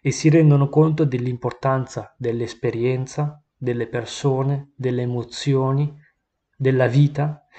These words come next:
e non soltanto degli oggetti e del denaro e dell'accumulo.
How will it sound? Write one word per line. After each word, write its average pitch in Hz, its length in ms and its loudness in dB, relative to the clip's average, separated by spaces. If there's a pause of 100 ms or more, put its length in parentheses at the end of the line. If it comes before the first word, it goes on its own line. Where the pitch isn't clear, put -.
(100)
e 147 100 2
non 165 200 8
soltanto 131 580 0
degli 123 260 -2
oggetti 127 640 -4 (480)
e 123 120 -2
del 123 180 2
denaro 117 540 -2
e - 80 -6
dell'accumulo. 113 840 -4